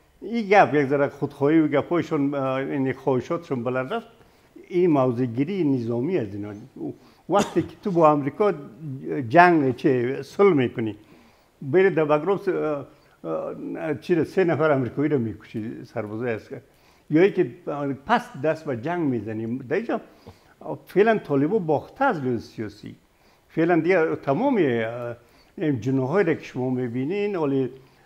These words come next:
اه، موضع‌گیریشون ضد، اه، طالبان است فعلاً. اتحادیهٔ اروپا به همین شکل، امریکا فعلاً موضع بسیار جدی داره، ولی فعلاً علیه طالبان. پس باید تو چی برده؟ کدام جامعه از چی طرح طالبانی می‌شه؟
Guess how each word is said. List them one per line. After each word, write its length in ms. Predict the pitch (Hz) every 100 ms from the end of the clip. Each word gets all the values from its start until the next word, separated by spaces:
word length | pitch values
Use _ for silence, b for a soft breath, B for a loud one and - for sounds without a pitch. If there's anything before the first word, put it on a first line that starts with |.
| -
اه، 420 | 135 131 131 143
موضع‌گیریشون 720 | 131 127 120 117 151 180 190
ضد، 240 | 165 185 190
اه، 800 | 165 151 151 139 113 123 151
طالبان 420 | 156 - 147 180 320
است 160 | -
فعلاً. 420 | - 120 104 107 - 135 _ -
اتحادیهٔ 460 | 160 - 127 139 151
اروپا 420 | 131 120 160 151
به 140 | 120
همین 260 | 143 170 165
شکل، 440 | - 143 - 135 - b b b -
امریکا 380 | 123 117 120
فعلاً 220 | 127 143 127
موضع 600 | 127 123 127 113 113 135
بسیار 340 | 107 - 160
جدی 340 | 107 104 113
داره، 240 | 175 160 135
ولی 220 | 127 127
فعلاً 260 | - 127 120 b b b -
علیه 580 | 131 127 127 120 123 127
طالبان. 560 | - 123 120 113 123 123 b b b b b
پس 200 | 147 156
باید 140 | 180 202
تو 80 |
چی 380 | 196 - 285 233
برده؟ 340 | 151 117 113 110
کدام 520 | - 160 - 160 160 B B -
جامعه 360 | 127 156 143
از 160 | 196 -
چی 60 | 214
طرح 220 | 240 190 -
طالبانی 400 | 135 117 117 117
می‌شه؟ 360 | 110 101 110